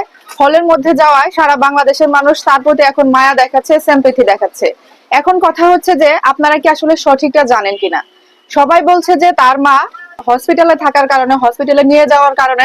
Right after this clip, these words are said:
তার অনেক দেরি হয়, দেরি হওয়ার ফলে সে পরীক্ষাটা দিতে পারেনি, পরীক্ষক তাকে হলে ঢুকতে দেয়নি। আমরা জানি যে মেয়েটির বাবাও নেই, মেয়েটির বাবা এক বছর আগে দুনিয়া ছেড়ে চলে গেছে। মেয়েটি কিন্তু আসলে অসহায়। এখন কেউ কেউ বলছে যে, কেউ কেউ খুব জোর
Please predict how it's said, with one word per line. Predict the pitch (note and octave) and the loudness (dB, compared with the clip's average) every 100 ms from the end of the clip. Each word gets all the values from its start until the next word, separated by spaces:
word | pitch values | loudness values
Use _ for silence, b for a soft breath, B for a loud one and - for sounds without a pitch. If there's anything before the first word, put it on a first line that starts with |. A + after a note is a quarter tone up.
| C4+ | 0
তার | A#3 A#3+ | 0 0
অনেক | A#3+ B3 | -2 -2
দেরি | A3+ B3 A#3+ | -2 0 0
হয়, | A3 B3+ | 0 2
দেরি | A#3 A#3 | 2 2
হওয়ার | A3+ G#3+ | 0 -2
ফলে | A3+ A3+ A#3+ | -2 -4 -2
সে | A#3+ C#4 b b b | 0 -2 b b b
পরীক্ষাটা | C4 B3+ C4+ C4+ | -4 -2 -2 0
দিতে | A#3+ C#4+ C#4 | 0 0 0
পারেনি, | G#3 D#3+ - | -2 -4 -4
পরীক্ষক | B3+ C4 C4 C#4+ | 0 0 0 -4
তাকে | C#4+ C#4 | -2 -2
হলে | C#4 A#3+ B3 | 0 0 0
ঢুকতে | A3+ A3+ B3+ | -4 -2 0
দেয়নি। | F#3+ E3 D#3 _ b b - | 0 -4 -8 _ b b -6
আমরা | C4+ D#4 | -2 0
জানি | D#4 D4+ | 0 0
যে | D4+ D4+ | 0 0
মেয়েটির | C#4+ C4+ B3+ | 0 0 -2
বাবাও | A#3 A#3 A3 F#3+ | -2 0 0 0
নেই, | D#3+ - G#3+ | -6 -12 -6
মেয়েটির | A#3 C4+ | -4 -2
বাবা | C4 C4 C4 | -2 0 2
এক | B3 G#3+ | 0 0
বছর | A3 C4+ | -2 0
আগে | C4 B3+ C4+ G#4 | 0 2 0 2
দুনিয়া | B3 A#3+ A#3 | 0 2 0
ছেড়ে | A3+ A3+ | 0 -2
চলে | B3 G#3+ E3 | 0 0 -2
গেছে। | D#3 F#3 | -6 -4
মেয়েটি | A#3 C#4 D4+ | -2 0 0
কিন্তু | E4+ D4+ | -2 0
আসলে | B3+ B3+ C4 | -2 0 0
অসহায়। | B3 G#3 - F#3+ - - _ B B B B | 2 0 -2 -4 -6 -8 _ B B B B
এখন | C#4+ D4 F4+ G4 | -2 0 0 0
কেউ | - F4 F4 | 0 0 2
কেউ | F#4 F4 | 2 2
বলছে | D4+ C#4+ E4 | 0 0 -2
যে, | C4+ C4+ G#4+ _ _ _ _ _ _ E4 | 2 2 0 _ _ _ _ _ _ -2
কেউ | F4 | 0
কেউ | F4+ G4 | 2 0
খুব | - F#4 B3+ | 0 -2 0
জোর | D4 | 2